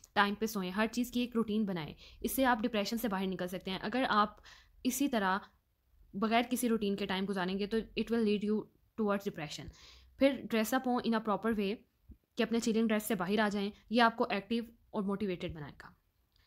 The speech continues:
Then make a plan for a day। You should list those things which you want to do in a day one by one and then you will see at the end of the day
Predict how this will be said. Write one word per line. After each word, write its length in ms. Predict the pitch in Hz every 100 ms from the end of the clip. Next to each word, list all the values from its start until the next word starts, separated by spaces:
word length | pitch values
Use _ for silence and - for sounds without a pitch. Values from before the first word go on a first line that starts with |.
| -
Then 220 | 226 247
make 160 | 233 233
a 20 | 247
plan 220 | 208 214
for 80 | 208
a 100 | 180 151
day। 80 | 135 _ - _ _ -
You 140 | 240 262
should 200 | 294 - - _ _ _ _ - 233
list 260 | 254 - - _ _ -
those 200 | 220 233
things 220 | 214 214
which 120 | 226 233
you 60 |
want 180 | 208 202
to 60 | 220
do 80 | 208 208
in 80 | 190
a 20 | 170
day 80 | 175 - - -
one 140 | 208 202
by 80 | 180
one 120 | 160 175 - - - -
and 160 | 247
then 200 | 254 262
you 100 | 240 247
will 120 | 262
see 240 | 254 233 220 254 - -
at 140 | 214 220
the 80 | 226
end 80 | 233
of 80 | 226
the 80 | 226
day 120 | 185